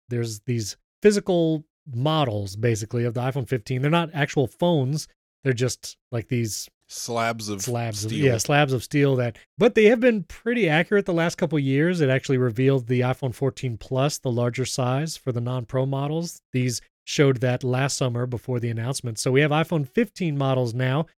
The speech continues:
Speaker 1: Not a ton different. The edges are curvier. The more curved edges. Can't really tell anything with the bezel because it doesn't distinguish, like, what the screen is from what the body is. The camera bumps is more protruding, more pronounced, so more camera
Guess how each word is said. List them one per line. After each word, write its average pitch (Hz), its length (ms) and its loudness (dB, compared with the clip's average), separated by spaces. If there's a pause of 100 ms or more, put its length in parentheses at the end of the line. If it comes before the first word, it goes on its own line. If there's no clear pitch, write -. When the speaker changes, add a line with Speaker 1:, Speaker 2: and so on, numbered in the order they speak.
(200)
Speaker 1:
Not 208 200 2
a 240 40 2
ton 208 280 0
different. 196 400 0 (120)
The 143 200 2
edges 165 400 2
are 135 260 2
curvier. 208 560 2 (160)
The 143 80 -4
more 139 160 0
curved 131 240 0
edges. 151 460 0 (320)
Can't 165 160 2
really 151 140 6
tell 151 200 4
anything 143 220 2
with 123 80 0
the 120 40 -2
bezel 135 360 4
because 123 240 -4
it 120 80 -4
doesn't 123 200 0
distinguish, 117 540 -2
like, 117 180 -4
what 123 120 -4
the 113 100 -4
screen 127 320 -2
is 120 240 -2
from 117 460 -6
what 131 160 -4
the - 40 -4
body 165 380 2
is. 170 240 2 (240)
The 131 140 0
camera 190 340 0
bumps 180 420 0 (120)
is 175 260 4
more 170 380 2 (320)
protruding, 190 540 0 (100)
more 165 140 6
pronounced, 165 540 2
so 151 240 6
more 151 360 6
camera 175 420 2